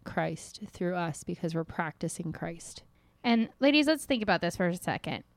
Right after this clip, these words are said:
Speaker 2: Like, aren't we supposed to share grace that we get from our Lord and Savior so that we can show him and win them over for God's kingdom?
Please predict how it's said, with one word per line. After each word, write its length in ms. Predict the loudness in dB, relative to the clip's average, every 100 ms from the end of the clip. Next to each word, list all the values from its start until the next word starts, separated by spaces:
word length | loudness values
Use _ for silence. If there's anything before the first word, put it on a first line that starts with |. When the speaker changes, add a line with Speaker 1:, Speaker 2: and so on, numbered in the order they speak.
| -2
Speaker 2:
Like, 160 | 0 4
aren't 180 | 4
we 120 | 6 4
supposed 460 | 4 4 4 4
to 80 | -2
share 300 | 2 4 4
grace 600 | 4 4 4 2 -2 -14 -20 -20 -20 -4 6
that 180 | 8 8
we 100 | 4
get 300 | 6 4 6
from 160 | 6
our 100 | 6
Lord 220 | 8 6
and 140 | 6 2
Savior 520 | 2 4 4 4 2 -2
so 160 | 2 6
that 280 | 8 6 4
we 200 | 4 6
can 180 | 6 4
show 220 | 4 4
him 420 | 6 6 4 2 -2 _ _ _ _ _
and 240 | 2 4 6
win 360 | 6 8 6
them 160 | 4 4
over 300 | 4 4 2
for 160 | 0 4
God's 300 | 4 4 -2
kingdom? 560 | 0 2 4 2 2